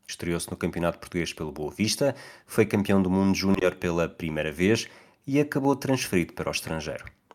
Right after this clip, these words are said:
O primeiro capítulo desta trilogia escreve-se a vinte e nove de janeiro de oitenta e nove,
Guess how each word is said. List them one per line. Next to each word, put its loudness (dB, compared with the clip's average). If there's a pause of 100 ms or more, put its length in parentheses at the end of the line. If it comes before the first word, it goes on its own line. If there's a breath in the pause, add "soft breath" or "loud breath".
(180)
O -18
primeiro 6
capítulo 2
desta 6
trilogia 4
escreve-se 2
a 6
vinte 0
e 4
nove 6
de -6
janeiro 4
de 2
oitenta 2
e -2
nove, 6